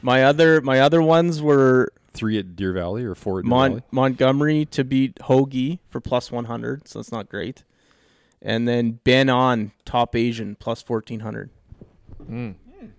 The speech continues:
Speaker 3: I'll piggyback on that. Mine was, uh,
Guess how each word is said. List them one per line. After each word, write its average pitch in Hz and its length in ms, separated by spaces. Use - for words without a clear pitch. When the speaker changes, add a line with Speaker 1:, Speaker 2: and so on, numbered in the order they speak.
Speaker 3:
I'll 123 140
piggyback 135 420
on 120 140
that. 117 260
Mine 123 520
was, 110 380
uh, 101 380